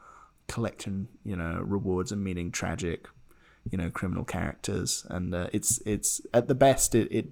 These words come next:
really does the best of what Cowboy Bebop did. So,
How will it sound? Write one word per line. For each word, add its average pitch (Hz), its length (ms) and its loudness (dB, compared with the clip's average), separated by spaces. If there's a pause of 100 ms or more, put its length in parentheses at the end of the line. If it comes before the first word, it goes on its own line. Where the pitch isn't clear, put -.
really 113 280 2
does 104 220 0
the - 80 -8
best 101 300 -2
of 139 80 -6
what - 320 -2
Cowboy - 280 -2
Bebop - 440 -2
did. 101 260 0 (460)
So, - 340 -2